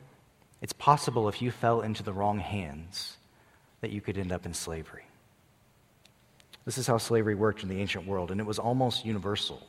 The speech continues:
Every culture, with very few exceptions, had slavery as part of it. It was part of the wiring of the ancient world.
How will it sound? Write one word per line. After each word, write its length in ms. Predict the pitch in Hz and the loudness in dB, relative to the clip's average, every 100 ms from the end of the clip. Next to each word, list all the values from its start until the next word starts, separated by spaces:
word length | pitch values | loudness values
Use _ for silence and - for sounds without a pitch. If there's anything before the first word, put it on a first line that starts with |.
| - _ - _ - - - - - - | -20 _ -20 _ -20 -20 -20 -20 -10 -2
Every 300 | 127 123 123 | 0 2 0
culture, 500 | - 117 107 - - - - _ _ _ - | 2 -2 -2 -8 -10 -14 -20 _ _ _ -6
with 120 | 107 | -6
very 340 | 98 107 120 120 | 0 2 4 2
few 220 | 117 104 | 0 -2
exceptions, 520 | - 107 - 92 80 | 0 0 0 -4 -4
had 240 | - 95 | -4 -2
slavery 640 | - - 101 104 101 104 95 | -2 -2 0 0 0 -2 -2
as 140 | 95 | -4
part 260 | - - 92 | -4 -2 -2
of 140 | 87 | -4
it. 80 | 71 - | -10 -12
It 100 | 98 | -8
was 100 | 104 | -6
part 200 | - 110 | -2 -2
of 80 | 107 | 0
the 60 | |
wiring 640 | 98 87 95 104 110 113 107 | -4 0 4 6 4 2 0
of 100 | 90 | -2
the 120 | 95 | -4
ancient 360 | 92 90 - 82 | -4 -6 -8 -10
world. 400 | 82 78 78 | -12 -12 -14